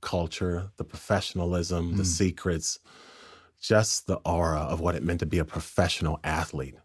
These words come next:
Speaker 2: Mm.
Speaker 1: from the nineteen eighty-nine Dodgers, right? After, the year
Speaker 2: Yes.
Speaker 1: after they won a World Series.
Speaker 2: Wow.
Speaker 1: And, um, and of course, almost all the way through, every single player em-, embraced me in that, in that locker room.
Speaker 2: Mm.
Speaker 1: At the time, there was another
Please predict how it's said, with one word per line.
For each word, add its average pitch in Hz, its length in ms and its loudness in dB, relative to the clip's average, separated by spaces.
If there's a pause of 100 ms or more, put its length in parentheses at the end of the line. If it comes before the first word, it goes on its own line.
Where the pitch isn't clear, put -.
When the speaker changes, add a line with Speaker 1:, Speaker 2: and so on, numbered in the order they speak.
(100)
Speaker 2:
Mm. 90 360 2
Speaker 1:
from 85 300 4
the 82 80 4
nineteen 85 400 2
eighty-nine 78 440 0
Dodgers, 117 600 2
right? 87 220 4
After, 90 260 2
the 87 80 0
year 90 160 4
Speaker 2:
Yes. 92 120 2
Speaker 1:
after 104 120 -2
they 90 120 4
won 82 200 2
a 80 40 0
World 78 260 0
Series. - 560 -2 (200)
Speaker 2:
Wow. 98 300 -2 (380)
Speaker 1:
And, 92 520 4
um, 87 520 2 (100)
and 92 120 2
of 87 80 2
course, 90 400 2
almost 101 400 6 (160)
all 117 280 10
the 110 80 8
way 90 180 4
through, - 220 -2
every 101 240 4
single 87 240 0
player 82 480 0
em-, 82 320 0
embraced 80 500 0
me 80 160 4
in 78 100 2
that, 80 200 0 (180)
in 85 100 0
that 80 180 0
locker 90 360 4
room. 92 500 2
Speaker 2:
Mm. 95 60 4
Speaker 1:
At - 120 2
the - 80 2
time, 123 440 4
there 90 140 4
was 85 160 4
another 87 720 4